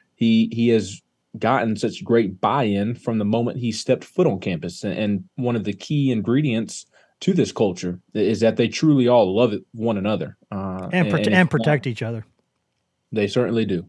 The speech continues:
Speaker 1: So, uh, that, that is certainly an aspect in, in this situation as well. Uh, he, he thought it would be best, and people in, in his camp thought it would be best if he just went ahead with it,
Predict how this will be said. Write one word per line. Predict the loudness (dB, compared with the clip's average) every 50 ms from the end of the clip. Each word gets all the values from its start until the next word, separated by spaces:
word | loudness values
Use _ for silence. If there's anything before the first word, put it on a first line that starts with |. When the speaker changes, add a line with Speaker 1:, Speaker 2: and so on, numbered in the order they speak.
| _
Speaker 1:
So, | _ -4 0 0 0 0 -2 -6 _ _ _ _ _ _ _
uh, | -8 -6 -6 -4 -4
that, | -2 0 0 2 2
that | 2 2 2 2
is | 4 2 2 0 0 -4 -8 -10 -12 -12 _ _ _ _ _ _ _ _ _ _ _ _ _ _ _ -16
certainly | -8 -2 0 2 2 2 0 0
an | 0 0
aspect | 0 0 -2 0 0 2 2 2 0 -2
in, | -4 -2 -2
in | -2 -2 -2
this | -2 -2 -4
situation | -6 -4 -2 0 0 0 0 0 -2 -4
as | -4 0 2
well. | 2 4 4 2 0 -2 -8 _ _ _ _ _ _ _ -14
Uh, | -8 -6 -6 -4 -4
he, | -4 -4 -4
he | -2 -4 -4
thought | -2 0 2 2 4
it | 4 2
would | 2 0 -2 -2
be | -4 -4
best, | -2 -2 -2 -2 -2 -4 -6 -6 -6
and | -4 -4 -2 -4 -4 -6 -8 -10 -16 _ _ -20 -20 -14 -6
people | -2 -2 0 0 0 0 0
in, | 0 0 -2 -2
in | -2 -2
his | 0 0 -2 -2
camp | -2 -4 -2 -2 -2 -4 -6 -2
thought | 0 2 2
it | 2
would | 2 0 -2 -4 -4
be | -6 -4
best | -2 -2 0 0 0 -2 -2 -6
if | -6 -4 -4
he | -2
just | -2 -2 -2 -2
went | -2 -2 -2
ahead | 0 0 0 -2 -2 0
with | 0 2 2 2
it, | 0 -2